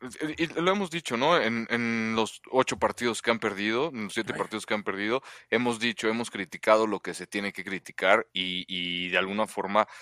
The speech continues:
Speaker 1: siendo objetivos, creo que también hablamos de, de, de lo bueno, de lo bueno y lo malo, ¿no? Así de sencillo, sin, sin andar de,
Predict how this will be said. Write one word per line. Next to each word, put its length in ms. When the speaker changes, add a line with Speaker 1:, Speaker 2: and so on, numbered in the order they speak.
Speaker 1:
siendo 360
objetivos, 560
creo 140
que 100
también 300
hablamos 480
de, 420
de, 440
de 140
lo 120
bueno, 420
de 100
lo 80
bueno 200
y 20
lo 120
malo, 280
¿no? 120
Así 140
de 160
sencillo, 500
sin, 520
sin 240
andar 320
de, 320